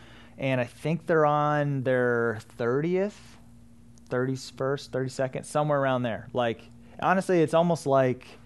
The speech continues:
I don't know. I, I mean, you think of, like, a franchise, right? Like, you're like, "Oh, they're placing another Chick-fil-A down on twenty-seven," right? It's like, literally, this is Life Church. They're getting to a point where it's getting so exponential that they're just multiplying,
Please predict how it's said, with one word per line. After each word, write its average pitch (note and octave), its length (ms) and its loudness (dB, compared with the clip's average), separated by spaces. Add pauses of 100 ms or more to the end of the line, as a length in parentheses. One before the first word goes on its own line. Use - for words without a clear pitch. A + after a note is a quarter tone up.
(580)
I B2 140 0
don't A#2 120 -2
know. G2+ 260 -6 (220)
I, D3 140 0
I C#3+ 40 -2
mean, F3 180 2
you G3 100 4
think G#3 200 2
of, F#3 80 6
like, F3+ 120 6
a D3 40 0
franchise, A#2+ 720 0
right? C3+ 220 6
Like, C#3+ 240 4
you're D3 80 2
like, C#3+ 180 4
"Oh, A#3+ 220 2
they're F#3 280 0 (160)
placing G#3 240 0
another G#3 200 4
Chick-fil-A G#3 460 2
down D#3 200 2
on D3 80 2
twenty-seven," D#3 600 2
right? D3 240 6
It's D3+ 140 2
like, D3+ 240 4 (300)
literally, E3 440 8
this D#3 240 2
is C3 100 -4
Life C#3 220 4
Church. B2 300 -2
They're B2+ 220 0
getting C#3+ 220 0
to - 80 -6
a C3+ 40 -2
point C#3 220 -4
where B2 120 -2
it's - 180 -12
getting C3 200 -4
so C#3 240 2
exponential C3 680 0
that A#2 320 -2 (220)
they're C3 100 -2
just B2+ 160 -4
multiplying, G#2+ 560 -4